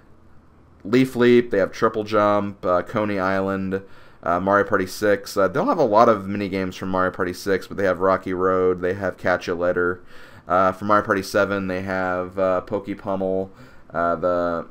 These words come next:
they have, um, Jumpman, the D K mini game from that game. They have Deckhands. Uh, Mario Party eight, uh, they have Aim of the Game, which I think is a really cool game.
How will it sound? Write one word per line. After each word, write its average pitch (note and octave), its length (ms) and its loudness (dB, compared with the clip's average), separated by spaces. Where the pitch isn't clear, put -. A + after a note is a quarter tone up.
they F2 160 -4
have, F2+ 540 -4
um, E2 560 -6
Jumpman, A#2+ 920 0
the F2+ 140 -6
D G2+ 200 -6
K G#2 240 -4
mini G2+ 220 -6
game G2+ 180 -4
from G2 160 -10
that G2 220 -4
game. G2 340 -6
They F#2 120 -4
have E2 180 -8
Deckhands. G2 760 -2
Uh, F#2+ 200 2
Mario A2+ 300 6
Party G#2+ 260 0
eight, G#2 400 -2
uh, F#2+ 380 2
they G#2 100 0
have F#2+ 160 0
Aim A#2 180 0
of A2+ 60 0
the G2+ 80 -2
Game, G#2 300 -4
which G2+ 160 -4
I F2+ 60 -2
think F2+ 160 -8
is F#2 120 -6
a F#2+ 80 -4
really F#2+ 240 -2
cool F#2+ 240 -8
game. F#2 380 -6